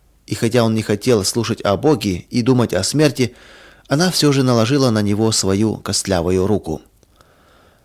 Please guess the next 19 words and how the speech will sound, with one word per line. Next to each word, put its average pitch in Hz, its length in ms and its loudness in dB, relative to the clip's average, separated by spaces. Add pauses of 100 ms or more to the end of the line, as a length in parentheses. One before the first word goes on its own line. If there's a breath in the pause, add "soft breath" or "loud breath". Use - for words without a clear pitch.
Федора 185 540 0
не 147 100 -2
смогла 139 380 0
даже 143 260 0
быть 131 220 -4
на 131 100 -2
похоронах. 123 800 -4 (300)
От - 140 -4
высокой 117 420 -2
температуры 104 760 -2
ее 110 260 0
сильно 107 300 0
знобило. 90 640 -4 (520 loud breath)
Она 151 200 0
лежала 139 420 2
у - 140 -2
печи 107 460 -2
на 113 160 -2
досках, 101 640 -2